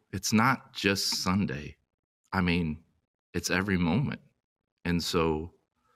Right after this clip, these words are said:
he is speaking all the time. And, and to train ourselves to know the tone of the shepherd's voice, to know that, um,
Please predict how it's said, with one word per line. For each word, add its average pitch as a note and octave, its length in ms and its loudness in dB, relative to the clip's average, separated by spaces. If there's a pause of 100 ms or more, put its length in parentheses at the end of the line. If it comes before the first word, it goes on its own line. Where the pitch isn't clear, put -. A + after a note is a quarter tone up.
(520)
he A2 260 4
is G2+ 380 4
speaking E2+ 840 0 (340)
all F#2+ 180 4
the F2+ 120 0
time. D2+ 500 0 (880)
And, D#2+ 640 2 (580)
and E2 160 0
to - 140 -4
train F#2+ 420 2
ourselves E2 560 2
to D#2 120 -2
know E2 380 2
the D2+ 120 0
tone E2 460 0
of C2+ 380 -4
the D2 80 -2
shepherd's C2 500 -4
voice, - 580 -10
to D#2+ 100 -2
know D2 460 0 (600)
that, - 580 -4 (220)
um, C#2 540 -4